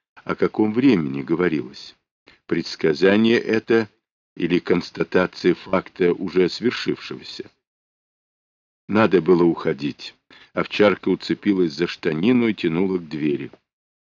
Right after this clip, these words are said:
Промедление, задержка могли вызвать неприятности, поскольку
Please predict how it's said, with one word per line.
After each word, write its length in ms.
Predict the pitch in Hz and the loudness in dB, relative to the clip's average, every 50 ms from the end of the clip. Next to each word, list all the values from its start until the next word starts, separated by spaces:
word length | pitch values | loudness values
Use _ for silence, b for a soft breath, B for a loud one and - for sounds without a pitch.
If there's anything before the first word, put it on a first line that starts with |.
| _ _ _ _ _ _ | _ _ _ _ _ _
Промедление, 920 | - - 85 85 87 85 73 71 82 98 117 127 131 131 127 123 123 117 - _ - | -4 -2 0 0 0 0 -2 0 4 6 6 6 8 6 6 4 4 2 -2 _ -14
задержка 720 | - 80 76 82 78 67 82 98 113 107 - - - 98 | -8 -4 0 0 0 4 4 4 4 4 2 -6 -8 -6
могли 320 | 92 92 87 80 80 90 90 | -4 -4 -4 -2 -2 -4 -2
вызвать 640 | 76 85 98 90 78 85 90 87 - - - - _ _ _ _ _ _ _ - | 0 0 0 0 0 0 0 0 -2 -4 -20 -20 _ _ _ _ _ _ _ -10
неприятности, 1000 | 87 78 76 - - 92 95 101 98 82 73 _ - - - - - - - - | -8 -8 -6 -4 -4 -2 2 2 2 0 0 _ -14 -18 -18 -18 -18 -20 -18 -14
поскольку 640 | - 71 67 - - - 87 82 73 - - 80 69 | -12 -12 -12 -8 -4 -2 -2 -2 -2 -4 -4 -4 -4